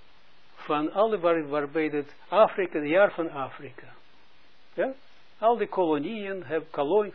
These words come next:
kolonieën, bij de meeste kolonieën werden dan door blanken, eh, hoe zeg je dat, opgeheven?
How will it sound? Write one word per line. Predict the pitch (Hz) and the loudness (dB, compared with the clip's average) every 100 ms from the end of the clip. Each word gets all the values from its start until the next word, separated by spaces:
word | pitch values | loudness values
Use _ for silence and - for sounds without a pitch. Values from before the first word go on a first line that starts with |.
| - | -2
kolonieën, | 165 165 160 185 170 170 160 160 - - - - - - 156 | 2 2 2 0 -2 -4 -4 -8 -18 -20 -20 -20 -20 -20 -12
bij | 143 151 | -2 -2
de | 143 | -2
meeste | 143 202 196 165 | -4 -4 -6 -8
kolonieën | - 147 165 190 165 165 | -4 -2 -2 -4 -4 -4
werden | 143 151 147 143 | -4 -4 -4 -4
dan | 143 139 139 - - - | -6 -6 -10 -16 -20 -20
door | - 139 131 | -12 -8 -8
blanken, | 117 147 185 - 165 160 - - - - - | -4 -4 -4 -6 -10 -12 -18 -20 -20 -20 -16
eh, | 143 139 - | -12 -10 -12
hoe | - | -14
zeg | - 147 | -8 -6
je | 147 | -4
dat, | 156 - - - - - - | -6 -8 -20 -20 -20 -20 -16
opgeheven? | - 165 - 151 190 185 240 | -8 -6 -2 -2 -4 -8 -12